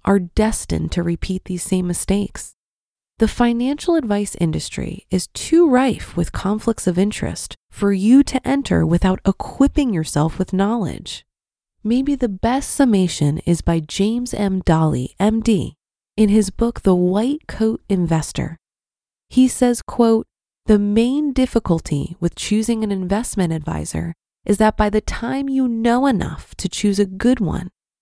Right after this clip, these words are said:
you probably know enough to do your financial planning and asset management on your own. End quote. You can find extensive information in our archives to help you become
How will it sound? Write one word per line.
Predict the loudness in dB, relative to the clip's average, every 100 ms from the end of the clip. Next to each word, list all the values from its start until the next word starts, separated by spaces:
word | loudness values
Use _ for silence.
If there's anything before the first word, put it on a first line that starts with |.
| -4
you | 0
probably | 0 -2 -2 -2 2 2 2 -2
know | 0 0
enough | 0 0 -2 -4
to | -6
do | -4 -4
your | -2 -2 -2
financial | -2 -2 -2 -2 -4 -2 -2
planning | -2 -4 -2 -2 -2
and | -6 -4
asset | -4 -4 -4 -4
management | -2 -2 -2 -2 0 0 2
on | 2
your | 2 2
own. | 2 2 -2 -6 -16 _ _ 0
End | 0 2
quote. | 0 -2 -2 _ _ _ _ _ _ _ _
You | 0 2
can | 0 -4
find | -4 -4 -2 -4 -4
extensive | -6 -6 -4 0 0 2 0 2
information | 0 0 0 2 0 0 -2 0
in | 0
our | 0 0
archives | -2 -2 -2 -10 -14 -12 -2
to | -2
help | 0 -2 0
you | 0
become | 0 -2 0 2